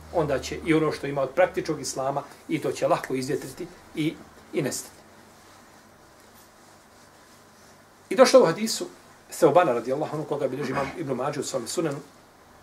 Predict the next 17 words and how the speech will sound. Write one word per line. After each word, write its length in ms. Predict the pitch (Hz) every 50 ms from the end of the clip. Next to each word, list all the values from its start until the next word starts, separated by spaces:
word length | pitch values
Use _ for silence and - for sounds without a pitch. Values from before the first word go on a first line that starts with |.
| - - - -
da 60 | 139
je 100 | 123 -
poslanik, 380 | 139 127 - 151 147 147 -
sallallahu 260 | - - - - - 147
alejhi 60 | 131
ve 60 | 127
sellem, 80 | 151 151
rekao, 160 | - 165 -
hadis 260 | - - 127 - -
je 40 | -
vjerodostojan, 500 | 156 156 156 - - - - 151 113 113
je 80 | 135
li? 60 | 156 - - - - - - - - - - - - - - - - - -
Kaže, 420 | - 156 147 139 131 143 139 131 131 - - - - - - - - - - - -
„Ja 180 | 151 147 139 131
znam 360 | 135 175 240 254 233 180 175
ljude 380 | 208 254 240 220 165 185 185